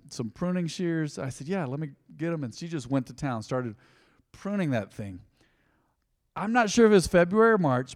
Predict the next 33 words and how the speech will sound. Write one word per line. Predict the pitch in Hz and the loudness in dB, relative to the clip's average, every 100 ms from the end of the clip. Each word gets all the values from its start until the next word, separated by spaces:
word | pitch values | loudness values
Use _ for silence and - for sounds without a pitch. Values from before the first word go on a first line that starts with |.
| 127 | -6
but | 113 143 127 - | 4 4 4 -4
you | - 160 | -6 4
guys | 202 185 | 6 6
know | 156 156 | 6 4
we | 160 | 6
got | 147 151 | 6 4
some | - 147 | 2 0
rain | 151 196 185 | 2 2 2
in | 131 | 0
February | - 127 113 110 107 104 | 2 2 2 2 0 -2
and | 110 107 | -4 -4
March, | 101 123 - | -4 -6 -8
and | 117 | -6
it | |
was | 110 | -6
very | 104 120 | -4 -2
nice. | 175 113 104 - - _ _ _ _ _ _ - | -2 -4 -4 -12 -20 _ _ _ _ _ _ 0
Well, | 127 143 | 4 4
that | 135 180 190 120 | 6 6 6 0
bush | 139 170 131 107 | 2 4 4 0
has | - 117 98 - | -4 -4 -6 -2
taken | - 139 127 127 | 0 0 -2 -4
off. | 113 127 113 113 - - - - _ _ _ _ _ - | -6 -6 -8 -10 -16 -20 -20 -20 _ _ _ _ _ -2
It | 151 | 2
looks, | 175 175 - - _ _ _ _ _ - | 4 2 -2 -16 _ _ _ _ _ -2
it | 170 | 2
looks | 208 240 | 2 2
like | 202 | 0
a | 135 | 0
cartoon | 165 151 139 127 | 0 0 2 0
monster | 113 110 101 120 | 0 -2 -4 -6
to | 104 | -2
me. | 107 107 90 | 0 -2 -4